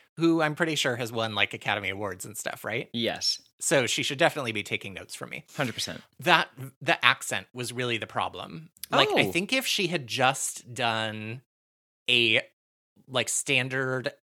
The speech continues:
Speaker 1: American accent, I actually think the movie would have been much, much better.
Speaker 2: Hmm.
Speaker 1: It was clear that it was meant to be this campy, ridiculous, unidentifiable accent,
Speaker 2: Right.
Speaker 1: but it really,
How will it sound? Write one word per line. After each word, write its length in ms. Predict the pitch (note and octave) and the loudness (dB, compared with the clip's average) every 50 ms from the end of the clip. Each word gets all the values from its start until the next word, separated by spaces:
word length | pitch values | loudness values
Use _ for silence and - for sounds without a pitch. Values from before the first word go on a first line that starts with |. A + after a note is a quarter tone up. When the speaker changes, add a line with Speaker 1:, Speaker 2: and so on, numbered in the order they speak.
| _ _ _ - | _ _ _ -4
Speaker 1:
American 500 | C3 B2+ A#2+ A#2 A#2 B2+ B2 - C#3+ B2+ A#2 | -2 -2 0 -2 0 -2 -2 -4 -4 -6 -4
accent, 760 | - G#2 G2+ - - - - A2 G#2 G#2 G2 G2+ - - - _ - - | -4 -6 -6 -4 -6 -4 -4 -4 -4 -4 -6 -8 -12 -14 -16 _ -4 0
I 160 | B2+ C3 - - | 0 0 2 2
actually 380 | B2 C3 - - - D#3 C#3 | 0 0 0 -2 -2 -2 -2
think 200 | A#2 - C#3 B2 - | -2 -4 -6 -6 -4
the 60 | C#3 | -4
movie 300 | A#2+ A2+ A2+ A2 A#2 G#2+ | -4 -4 -4 -4 -4 -4
would 120 | A2 A2+ | -4 -4
have 80 | G#2+ - | -4 -4
been 160 | - G#2+ G2 | -6 -6 -6
much, 280 | F#2+ G2+ G2+ - - - | -4 -6 -6 -6 -6 -8
much 220 | G#2+ F#2 - - | -8 -8 -8 -6
better. 380 | - F2 F2 - - - - - _ _ _ _ _ _ - G#3 | -6 -6 -8 -6 -8 -8 -10 -12 _ _ _ _ _ _ -10 -8
Speaker 2:
Hmm. 180 | G3+ F#3 B2+ F#2 - _ _ _ _ _ _ _ - | -6 -6 -6 -6 -8 _ _ _ _ _ _ _ 2
Speaker 1:
It 160 | E3+ F3 F3 | 2 2 4
was 140 | D#3+ D3 - | 4 0 -2
clear 460 | - - - - D3+ D#3 D3 D#3+ E3+ | -4 -10 -12 -8 -6 -4 -2 -2 0
that 120 | D#3 D#3+ D3 | 0 0 0
it 80 | C3+ | 0
was 140 | C3+ C3 A2+ | -2 -4 -4
meant 240 | B2 A#2+ A2+ C3 C#3 | 0 0 0 -2 -2
to 100 | - C#3 | -6 -8
be 280 | A#2+ G2+ - - A2 A#2 | -6 -4 -4 -2 -2 -2
this 200 | A#2+ B2 - - | -2 -2 -4 -4
campy, 480 | - - B2+ B2+ B2+ A#2+ C3+ A#2+ A#2 | -6 -4 -4 -2 -2 0 -2 -2 -2
ridiculous, 720 | A2 A2 A2 G#2+ - B2 A2+ - - B2 A2 A2 G#2+ - - - | -2 -6 -8 -6 -4 -4 -4 -2 -2 -2 0 0 0 -2 -4 -6
unidentifiable 880 | A#2 A2+ A#2 A#2 G#2+ A2 A2 G#2+ B2+ A#2 - G#2+ G#2+ A2 G#2+ A2+ G#2+ - | -2 -2 -2 0 0 -2 -2 -2 -4 -4 -2 0 2 2 2 0 -2 0
accent, 600 | - G2 G2 - - - - C#3 D3 D#3+ - - - | 2 2 2 2 0 -2 -2 -2 -2 -2 -6 -8 -6
Speaker 2:
Right. 220 | A2 A2 G#2 G2 | -2 -2 0 2
Speaker 1:
but 320 | A2+ A#2+ A2+ A2 A#2 - _ _ - - - _ _ _ - | 4 4 4 4 2 -2 _ _ -20 -20 -20 _ _ _ -2
it 160 | C#3+ C#3 - - | 0 0 0 0
really, 680 | C3+ C3 C#3+ D3 C#3 D3 C3+ B2 A#2+ A2+ G#2+ G#2+ A2 | 0 0 0 0 2 2 2 2 2 2 2 0 -2